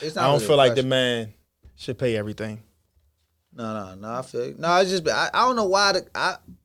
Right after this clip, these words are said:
Speaker 1: I feel like that's common sense, especially in this day and age. It's not the fifties.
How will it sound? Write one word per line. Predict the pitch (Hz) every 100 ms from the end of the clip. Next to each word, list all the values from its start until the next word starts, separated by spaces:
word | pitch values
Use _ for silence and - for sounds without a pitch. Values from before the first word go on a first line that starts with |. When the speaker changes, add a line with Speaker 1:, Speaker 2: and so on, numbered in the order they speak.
| _ _
Speaker 1:
I | 143
feel | 180 165
like | 147 131
that's | 139 135
common | 147 135 120
sense, | 156 165 -
especially | - - 170 165 131
in | 131
this | 123
day | 123 110
and | 113
age. | 160 135
It's | 151
not | 165 131
the | 95
fifties. | - 127 - 120 -